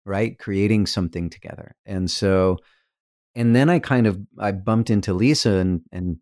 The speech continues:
discovered community singing and discovered there was already this very thriving and diverse community. So,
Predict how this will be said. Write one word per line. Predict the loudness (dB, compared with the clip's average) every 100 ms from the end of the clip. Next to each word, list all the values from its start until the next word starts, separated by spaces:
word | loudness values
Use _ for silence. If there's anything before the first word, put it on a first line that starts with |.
| -10
discovered | -10 -6 -2 -4 -4
community | -4 -2 0 -2
singing | 0 2 2 2
and | -2
discovered | -2 -2 -2 0
there | -2
was | 0
already | 2 2 0
this | -2 -6
very | -6 0 2 2 0
thriving | -4 -2 -2 -2 -2
and | -2
diverse | -4 -4 -4 -6
community. | -6 -2 0 0 -2 -6
So, | -12 -8 -4 -4